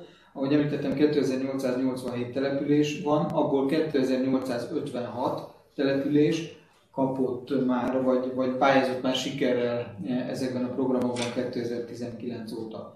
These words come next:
Azt is tudni kell, hogy ez a program tizennyolcban, e, jelentette be, e, a miniszterelnök, és tizenkilencben, e, indult, e, ez a program, tehát itt egy, e,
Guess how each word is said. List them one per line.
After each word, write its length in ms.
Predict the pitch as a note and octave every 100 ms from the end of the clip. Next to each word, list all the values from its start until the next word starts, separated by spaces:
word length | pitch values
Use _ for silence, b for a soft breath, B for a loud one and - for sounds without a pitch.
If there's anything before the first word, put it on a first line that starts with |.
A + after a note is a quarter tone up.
| B B -
Azt 140 | D#3+
is 100 | F#3+
tudni 260 | F#3 D3 D3
kell, 100 | C3+
hogy 80 | C3+
ez 100 | C#3
a 100 | C#3
program 380 | D3+ C#3+ C3+ - - - - -
tizennyolcban, 1400 | D3 C#3 C3 C3+ - D3+ C#3+ C3+ C3 - B2+ B2 B2+ B2
e, 100 | B2+
jelentette 600 | C3 B2+ B2 B2+ - C3+
be, 160 | B2 B2
e, 520 | B2 - - - B2+ B2 -
a 60 | -
miniszterelnök, 640 | C#3 D#3 D#3+ D#3+ C#3+ C#3+ C#3
és 100 | B2+
tizenkilencben, 920 | D3 C#3 B2+ D3 C3 B2 B2 A#2+ A#2+
e, 960 | A#2+ - - - - - B2+ B2 -
indult, 500 | C3+ C3 B2+ A#2+ -
e, 260 | B2+ B2 A2
ez 140 | B2+
a 100 | C3
program, 340 | - C3 C3+ C3+
tehát 180 | B2+ D3+
itt 240 | C3+ -
egy, 280 | C#3 B2+ C3+
e, 300 | C3 -